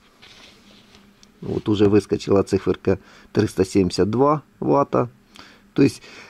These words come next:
э, в течение дня может быть ветер там четыре-пять метра, но под конец дня быть порыв какой-то там налетел,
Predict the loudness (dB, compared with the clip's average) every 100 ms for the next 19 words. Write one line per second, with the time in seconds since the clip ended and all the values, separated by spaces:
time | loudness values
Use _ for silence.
0 | -4 -2 0 2 4 6 6 4 4 4
1 | 4 4 2 2 2 2 -4 _ 2 4
2 | 4 2 2 0 -2 -4 2 4 4 4
3 | 2 2 2 2 2 2 0 0 2 4
4 | 6 4 2 -4 -20 -20 -10 -6 -2 0
5 | 2 4 4 2 0 2 2 2 0 -4
6 | _ -18 -2 0 0 0 2 4 4 2
7 | -2 0 -2 -2 -2 -2 2 2 2 4
8 | 4 4 0